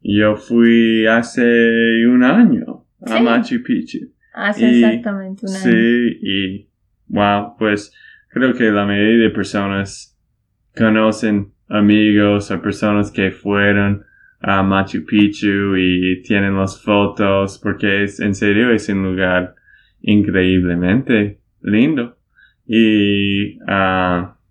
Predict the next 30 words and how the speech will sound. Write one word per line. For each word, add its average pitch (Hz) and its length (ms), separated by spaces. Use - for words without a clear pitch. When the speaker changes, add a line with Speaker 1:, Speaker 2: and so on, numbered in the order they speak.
Speaker 1:
pues, - 480
me 98 160
gusta 95 280
mucho. 95 300
Y 90 80
también 95 640
hicimos 95 600
la - 80
caminata 123 880
clásico 156 800
del 104 300
Inca. 202 280
Speaker 2:
Ujú. 254 240
La 208 120
Speaker 1:
Ajá. 208 80
Speaker 2:
caminata, 202 540
el 220 260
camino 247 600
del 196 220
Inca 185 480
Speaker 1:
Ah, 110 60
gracias. 98 340
Speaker 2:
se 98 80
llama. 90 320
Speaker 1:
Sí, 190 140
Speaker 2:
Ujú. - 80
Speaker 1:
el 95 60
camino 117 640
del 101 260
Inca 104 500